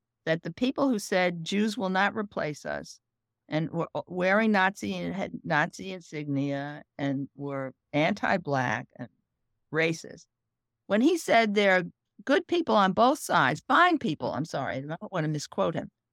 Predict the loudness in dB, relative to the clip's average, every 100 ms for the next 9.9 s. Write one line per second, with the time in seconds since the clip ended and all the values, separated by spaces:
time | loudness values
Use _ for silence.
0 | _ _ 4 6 8 6 4 0 0 0
1 | 2 0 -2 -4 -4 -4 -8 -6 0 2
2 | 4 2 -2 _ _ 2 4 4 0 -2
3 | -6 0 2 2 2 0 -2 -2 -12 -20
4 | _ _ _ _ _ _ _ _ _ _
5 | _ _ _ _ _ _ 2 4 2 -2
6 | 2 2 4 2 2 -2 -2 0 0 0
7 | 0 0 -4 -6 -8 -8 -8 -6 -4 -2
8 | -2 -2 -4 -8 -6 -4 -4 -6 -8 -6
9 | -2 -2 -4 -4 -4 -4 -6 -8 -10